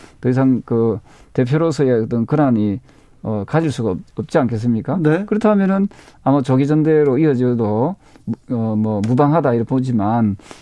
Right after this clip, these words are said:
Speaker 1: 만약에 그렇지 않고 무죄로 나가게 되게 되면은, 어, 어, 이준석 대표의 그 대표직이 계속 유지되게 되고 그러다
Speaker 2: 네.
Speaker 1: 보면은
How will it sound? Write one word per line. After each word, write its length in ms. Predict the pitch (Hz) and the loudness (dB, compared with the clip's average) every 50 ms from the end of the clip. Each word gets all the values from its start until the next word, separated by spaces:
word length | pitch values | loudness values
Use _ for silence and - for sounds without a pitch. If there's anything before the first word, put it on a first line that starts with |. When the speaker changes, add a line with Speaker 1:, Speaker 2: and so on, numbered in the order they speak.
| - - | -10 -2
Speaker 1:
만약에 400 | - 135 151 180 185 185 185 175 | 0 2 2 2 2 2 0 0
그렇지 440 | 180 - 165 175 185 202 202 - 185 | 0 0 2 2 2 0 0 0 -2
않고 200 | 175 175 170 147 | -2 0 0 0
무죄로 380 | 131 151 214 254 226 196 165 | 0 2 4 2 4 4 4
나가게 520 | 135 123 110 101 107 131 120 113 120 117 107 | 2 2 2 2 2 0 0 0 0 -2 0
되게 240 | 117 113 101 101 90 | 0 -2 -2 -2 -2
되면은, 520 | 101 98 95 107 127 139 131 110 98 95 - - - - - - _ _ | -2 -2 0 0 2 2 2 0 -2 -4 -6 -12 -20 -20 -20 -20 _ _
어, 340 | - 113 113 113 110 110 107 - - - - - - - _ _ _ | -6 -4 -2 -2 -2 -4 -6 -10 -16 -20 -20 -20 -20 -20 _ _ _
어, 120 | - 113 117 | -8 -2 0
이준석 360 | 123 123 139 139 151 156 131 | 2 2 2 2 0 0 0
대표의 520 | 139 131 120 - 143 135 139 139 131 127 | 0 -2 -2 0 0 2 2 2 2 2
그 120 | 117 123 110 | 0 -2 -2
대표직이 840 | - 113 107 - 147 139 131 135 135 127 113 104 98 98 110 120 - | -2 -2 -2 0 0 0 2 2 2 0 0 0 0 0 -2 -2 -2
계속 280 | 127 123 131 147 135 | -2 -2 0 0 0
유지되게 460 | 117 120 120 135 147 143 165 139 120 98 | 2 2 2 2 2 2 2 0 0 -2
되고 360 | 101 98 90 101 117 160 190 - | -2 -4 -2 -2 -2 -2 -2 0
그러다 200 | - 151 131 170 | 0 2 2 2
Speaker 2:
네. 60 | 160 | 0
Speaker 1:
보면은 360 | 165 156 143 139 165 208 208 | 2 2 2 2 2 0 -2